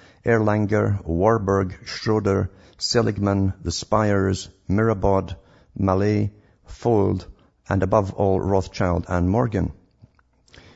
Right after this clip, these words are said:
They've got the Jacob Schiffs and all the rest of them in there too. Even after these banking families became fully involved in domestic industry by the emergence of financial capitalism, they remained, uh, different from ordinary bankers in distinctive ways.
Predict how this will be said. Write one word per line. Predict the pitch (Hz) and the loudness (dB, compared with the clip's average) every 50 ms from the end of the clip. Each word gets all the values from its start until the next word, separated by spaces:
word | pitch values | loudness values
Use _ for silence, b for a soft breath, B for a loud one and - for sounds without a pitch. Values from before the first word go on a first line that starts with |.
| B B _ - | B B _ -10
They've | - 101 | -8 -6
got | 101 110 | -4 -2
the | 85 92 | -2 -2
Jacob | 95 95 87 - 80 82 | -2 -2 -2 -4 -6 -6
Schiffs | - - 92 85 - - | -4 -2 -4 -4 -4 -4
and | - 90 | -4 -2
all | 85 | 0
the | 82 | 0
rest | 85 85 90 - - | 0 0 -2 -2 -4
of | 80 | -2
them | 82 82 | 0 0
in | 82 82 | 0 2
there | 82 80 80 | 0 0 -2
too. | - - 101 B B B B B B - | -2 -4 -6 B B B B B B -4
Even | - 135 139 120 117 110 | 0 2 2 4 4 4
after | 107 107 104 - 90 | 2 2 0 0 0
these | 92 95 92 95 | 0 0 -2 0
banking | 90 98 98 95 - 90 92 | 0 0 0 0 0 0 -2
families | 85 - 104 98 92 95 90 - | -2 0 0 0 0 0 0 -2
became | - 87 - - 98 92 90 | -4 -6 -4 -2 -2 0 -2
fully | - - 110 104 95 95 95 87 | -2 -2 -2 0 2 2 2 2
involved | 60 90 90 82 90 98 95 90 90 85 | 2 0 0 0 2 2 2 2 0 -2
in | 92 85 | -2 -2
domestic | 90 90 92 92 87 - 85 82 - - | 0 0 0 0 -2 -2 -6 -4 -2 0
industry | 123 127 113 107 101 - - - 110 104 | 0 0 0 0 -2 -4 -4 -2 -2 0
by | 92 82 85 87 82 | 0 0 0 0 0
the | 82 82 82 - - | 0 -2 -4 -4 -4
emergence | 92 90 92 101 104 - 104 101 - - | -2 0 0 0 0 0 -2 -2 -2 -4
of | 80 - | -4 -4
financial | - - 90 90 85 - 78 80 | -4 -2 -2 -2 -2 -2 -6 -8
capitalism, | - - - 120 - 123 117 110 110 104 110 107 104 101 B B B B B B | -6 -6 -6 -4 -4 -4 -2 -2 -2 0 0 0 -2 -2 B B B B B B
they | 107 113 | 0 0
remained, | 110 110 107 104 92 87 - - - - - | 2 2 2 2 0 -2 -4 -10 -12 -8 -4
uh, | 85 90 92 87 | -2 0 0 0
different | - - 87 101 131 120 - - 92 90 - - - B B B B B B _ | -2 -4 -4 -4 -4 -4 -2 -2 -2 -2 -2 -4 -10 B B B B B B _
from | - 226 - - | -2 -2 -2 2
ordinary | - 104 95 92 90 87 | 2 2 2 2 0 0
bankers | 85 87 101 107 110 107 - 95 90 85 87 | 0 0 0 0 -2 -2 -2 -2 -2 -2 -2
in | 90 85 | -2 -2
distinctive | 87 87 - - 101 90 - - - - - 95 92 | -4 -6 -6 -4 -4 -4 -4 -4 -8 -10 -8 -6 -4
ways. | 101 123 127 104 87 82 67 - - - - | 0 0 2 2 2 0 -2 -4 -8 -12 -16